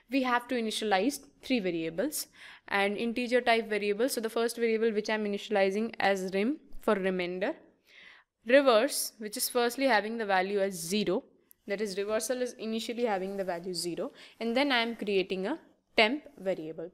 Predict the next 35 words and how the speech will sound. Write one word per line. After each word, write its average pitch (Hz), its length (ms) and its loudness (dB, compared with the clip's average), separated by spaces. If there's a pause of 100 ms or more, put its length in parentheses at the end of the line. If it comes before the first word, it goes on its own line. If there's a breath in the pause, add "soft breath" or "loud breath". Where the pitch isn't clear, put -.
This 214 140 -6
is 247 100 -4
the 226 100 -2
variable 196 380 -2
which 185 140 -6
I 175 140 -8
am 254 100 -8 (220)
creating. 180 460 -2 (440 loud breath)
Next, 311 500 2
I 254 140 2
am 277 160 0
going 254 300 2
to 254 180 -4 (720 soft breath)
give 262 260 2
the 269 80 2
number, 208 540 2 (840)
let's 233 260 2
say 233 140 10
one 208 240 0
to 240 100 0
one 208 200 0
is 196 120 -6
the 190 80 -6
number 185 320 -4
which 185 240 -6
I 185 120 -4
am 185 180 -4
giving 185 320 -6
in 202 180 -4
the 208 80 2
variable 180 480 2 (240)
n. 180 280 -2 (300 loud breath)
This 240 220 2
is 277 100 0
actually 269 580 2